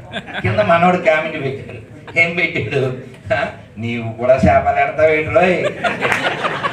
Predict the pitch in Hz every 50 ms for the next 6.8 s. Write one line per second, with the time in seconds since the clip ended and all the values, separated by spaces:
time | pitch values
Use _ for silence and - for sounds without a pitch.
0 | 640 - 659 - - - - 571 - - - - 480 - - - - - - -
1 | - - - 349 - - - - - - - - - 571 - - - - - -
2 | - - - - - - 165 160 - - - - 165 160 - 156 156 165 165 -
3 | 151 165 160 165 156 160 151 147 - - - - - - - 494 330 - 453 466
4 | - - - - - - - - 139 139 135 - - - - - - 131 131 127
5 | 113 113 110 107 - - - - - - - - - - - - - - 180 156
6 | 160 190 220 - 220 214 196 160 151 156 185 247 277 302 - -